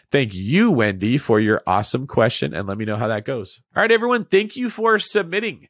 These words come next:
My favorite part of the show is we have questions that we can answer. And that's what you're all here for. Please make sure to like, comment, and subscribe to the channel. In this segment of the show, I'm going to read comments that you, my audience, have left on previous shows to see what everybody thinks. These are often fun,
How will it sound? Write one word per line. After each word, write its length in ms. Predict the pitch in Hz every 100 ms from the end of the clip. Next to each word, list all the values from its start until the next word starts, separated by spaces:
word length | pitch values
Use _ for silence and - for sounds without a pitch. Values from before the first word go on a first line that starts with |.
| -
My 100 | 90
favorite 280 | 143 160 -
part 140 | 175
of 40 |
the 60 | 170
show 280 | - 226 208
is 120 | 107
we 140 | 143
have 180 | 165 175
questions 420 | - 160 175 185
that 80 | 170
we 140 | 165 175
can 140 | 147
answer. 340 | 180 202 143
And 120 | 107 120
that's 200 | 160 165
what 140 | -
you're 100 | 160
all 80 | 147
here 180 | 147 151
for. 260 | 120 101 - - -
Please 220 | 214 220
make 160 | 233 214
sure 200 | 214 214
to 180 | - 123
like, 300 | 135 170 -
comment, 320 | 151 165 151
and 200 | 127 113
subscribe 680 | 120 104 - 120 131 151 139
to 100 | 113
the 100 | 101
channel. 540 | - 139 156 185 202 - - -
In 220 | 139 127
this 200 | 185 -
segment 320 | 202 196 202
of 80 | 180
the 80 | 175
show, 340 | - 170 160
I'm 200 | 135 143
going 320 | 117 151 185 175
to 120 | 160
read 320 | 135 156 131
comments 580 | - - 208 165 139 -
that 320 | 139 123 101
you, 320 | 131 190 190 -
my 200 | 139 131
audience, 460 | 165 214 147 147
have 180 | - 143
left 440 | 131 196 208 - - - _
on 200 | 147 135
previous 520 | - 180 202 190 185
shows 400 | - 139 135 143 -
to 120 | 123
see 240 | - 131
what 160 | 123 120
everybody 400 | 117 113 117 107
thinks. 240 | 107 87
These 180 | 110 98
are 100 | 95
often 360 | 117 - 92 87
fun, 480 | - 185 196 196